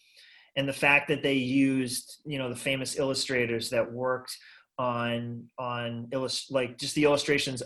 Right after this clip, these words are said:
of some of the books and the later releases of the books and famous posters, famous artwork that was tied in,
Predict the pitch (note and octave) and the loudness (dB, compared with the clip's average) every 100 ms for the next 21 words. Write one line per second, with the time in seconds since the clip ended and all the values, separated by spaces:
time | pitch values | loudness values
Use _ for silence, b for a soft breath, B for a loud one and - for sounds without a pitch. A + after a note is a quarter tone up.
0 | - D3 C#3 - C#3 C3 A#2+ C3 C3 C3 | 2 2 2 0 -2 -2 -4 0 0 0
1 | B2 A#2 B2+ B2+ A#2+ C3 B2 A#2+ A#2 A2+ | -4 0 0 2 0 0 -4 -4 -4 -2
2 | B2+ A#2+ - A#2 - C3 B2+ A#2+ - - | 0 0 -2 -10 -6 -4 -4 -6 -6 0
3 | D3+ C#3+ C3 A#2+ C3+ B2+ A#2 - C3+ C#3+ | 0 0 -2 -4 -6 -6 -8 -2 2 4
4 | C3+ C3 B2+ B2 B B B - B2+ B2+ | 2 0 -2 -6 B B B -2 -2 -2
5 | - - B2+ B2 B2+ C3 B2 A#2+ | -4 0 2 2 2 -2 -4 -6